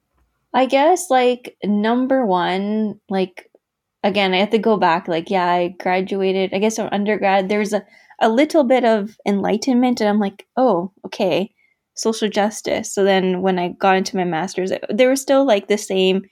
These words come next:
naivety that I maybe had when I was from high school going into my undergrad. And I'm just like, "Okay, I'll go to, like, the main people and just tell them that, 'Don't you care about diversity?'"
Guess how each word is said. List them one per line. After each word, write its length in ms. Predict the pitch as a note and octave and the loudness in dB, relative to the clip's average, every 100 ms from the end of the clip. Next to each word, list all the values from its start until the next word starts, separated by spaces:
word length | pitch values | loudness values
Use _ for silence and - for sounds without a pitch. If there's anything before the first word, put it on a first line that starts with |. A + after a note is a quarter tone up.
| _ _ _ _ | _ _ _ _
naivety 680 | F3+ F#3+ F#3+ F#3+ G3 G3 G3 | 0 2 4 2 2 2 2
that 160 | F#3+ F3+ | 0 2
I 140 | E3 | 0
maybe 360 | F3 F#3 F#3 F#3 | 2 2 4 2
had 260 | G#3+ E3+ E3+ | 0 0 0
when 160 | F3 | -2
I 80 | E3 | -2
was 200 | E3 E3 | -2 -4
from 380 | - E3 E3 E3+ | -2 0 0 -4
high 160 | - E3 | -2 -4
school 340 | - - G3+ | -2 0 0
going 280 | G3+ G3 G3+ | 0 -4 -2
into 260 | G#3 A3 A3 | -4 -6 -4
my 160 | G#3 | -4
undergrad. 480 | G#3 G#3+ A3 A#3+ B3 C4+ - _ _ _ - | -2 -2 -2 -2 -2 -4 -20 _ _ _ -2
And 100 | A#3+ | 0
I'm 100 | B3 | 0
just 140 | C4+ | 0
like, 120 | C4 B3+ | -2 0
"Okay, 260 | F#4 D4 | 0 2
I'll 120 | A3+ G#3 | 0 2
go 200 | A3+ C4+ | 0 0
to, 180 | - | 2
like, 240 | E4 D#4 D4+ - | 4 4 2 -2
the 80 | A#3 | -2
main 280 | G3+ F#3+ G#3+ | 0 -2 -2
people 500 | F3 F#3 G#3+ C4+ - | -2 -2 0 0 0
and 120 | A#3 | -2
just 200 | A#3 A#3+ | -2 -6
tell 180 | - E3 | -2 -2
them 220 | G3+ A#3 A#3 | 0 0 0
that, 300 | F#2+ F#2+ - _ _ _ | -2 -4 -8 _ _ _
'Don't 240 | G3 G3+ | 0 0
you 60 | G#3+ | -2
care 160 | G#3 F#3+ | -2 -2
about 200 | G3+ - | -2 -2
diversity?'" 720 | G3 G3 G#3+ - - F#2+ | -2 0 -4 -6 -6 -6